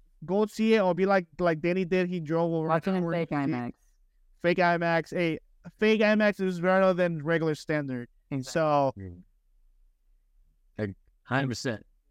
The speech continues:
Speaker 3: Can't
Speaker 1: Yeah.
Speaker 3: agree more.
Speaker 2: Watch it and really
Speaker 1: Pay
Speaker 2: be
Speaker 1: attention.
Speaker 2: ready to pay attention. Yeah,
Speaker 1: Pay
Speaker 2: really
Speaker 1: attention.
Speaker 2: be ready to.
Speaker 1: Not a popcorn movie. Not a popcorn
Speaker 3: Nah,
Speaker 1: movie at
Speaker 3: especially
Speaker 1: all.
Speaker 3: the start. Especially the start's the most jarring.
Speaker 1: Yeah.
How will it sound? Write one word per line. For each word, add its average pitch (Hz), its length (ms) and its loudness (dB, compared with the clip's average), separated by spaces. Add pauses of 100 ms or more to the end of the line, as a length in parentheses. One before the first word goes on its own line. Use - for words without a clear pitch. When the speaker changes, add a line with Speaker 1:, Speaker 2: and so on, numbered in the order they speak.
(160)
Speaker 3:
Can't 131 240 -2
Speaker 1:
Yeah. 156 120 0
Speaker 3:
agree 117 120 -2
more. 110 220 -4
Speaker 2:
Watch 147 260 -2
it 151 280 -2
and 165 340 -2 (140)
really 180 680 2 (960)
Speaker 1:
Pay 185 160 -2
Speaker 2:
be 160 100 2
Speaker 1:
attention. 165 100 2
Speaker 2:
ready 175 260 4
to 147 120 -4
pay 139 220 0
attention. 123 480 -8 (120)
Yeah, 139 200 -6
Speaker 1:
Pay 175 220 -6
Speaker 2:
really 196 440 2
Speaker 1:
attention. 190 140 -2
Speaker 2:
be 190 80 2
ready 170 320 0
to. 170 140 -10
Speaker 1:
Not 208 240 4
a 208 60 4
popcorn 180 440 -2
movie. 151 280 -10 (240)
Not 180 160 -2
a 170 80 -6
popcorn 139 240 -6
Speaker 3:
Nah, 110 240 2
Speaker 1:
movie - 100 -16 (160)
at 156 60 -18
Speaker 3:
especially 143 300 -2
Speaker 1:
all. 120 40 2
Speaker 3:
the 110 40 0
start. 101 400 0 (840)
Especially 143 520 2
the 113 60 2
start's 113 340 2
the 120 100 0
most 104 400 0
jarring. 85 440 -4 (720)
Speaker 1:
Yeah. 135 220 -2